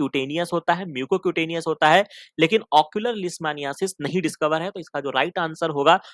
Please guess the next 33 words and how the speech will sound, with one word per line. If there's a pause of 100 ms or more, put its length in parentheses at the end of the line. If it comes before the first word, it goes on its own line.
(140)
वो
आपका
थर्ड
ऑप्शन
हो
जाएगा। (300)
तो
यहाँ
तक
कहानी
आपको
समझ
में
आ
गई
होगी। (400)
नेक्स्ट
क्वेश्चन
एक
और
आपसे
पूछा
गया
है
कि
which
of
the (120)
following
is
not
a
virus